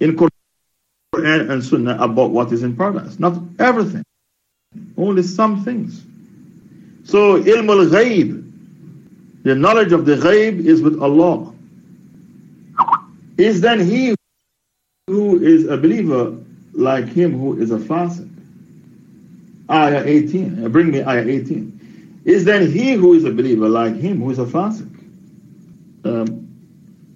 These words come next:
what Allah Ta'ala is saying, don't equate a believer to an unbeliever. It is not permissible. Because on many occasions, Allah told you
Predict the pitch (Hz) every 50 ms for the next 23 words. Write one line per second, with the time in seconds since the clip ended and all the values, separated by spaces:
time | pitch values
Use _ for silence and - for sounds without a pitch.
0 | _ _ - _ - - - - - - - - - - - 139 117 110 143 175
1 | 214 220 214 - 196 214 220 220 226 220 - 196 175 175 160 - 156 165 160 -
2 | - 196 175 175 175 175 170 - - - 131 156 156 190 220 240 240 233 220 214
3 | - - - - - - 202 202 202 - - - - 233 262 269 220 - - -
4 | - - - - - - - - - - - - - - - - - - - -
5 | - - - - - - - - - - - - - - - - - 113 110 101
6 | 104 110 113 127 135 135 120 110 110 113 110 110 110 - - 117 107 107 104 101
7 | 101 101 - - - - - - - 117 110 104 98 - - - - - - -
8 | - - - - - - - - - - - - 107 107 110 104 107 120 107 117
9 | 117 107 101 104 - - 92 82 - - - - - - - - - - - -
10 | - - - - - - - - - - - 117 113 131 131 131 - 127 131 127
11 | 117 113 127 165 196 208 214 220 214 175 151 123 113 107 107 107 110 104 - -
12 | 107 110 110 107 101 - 147 160 180 170 170 170 180 185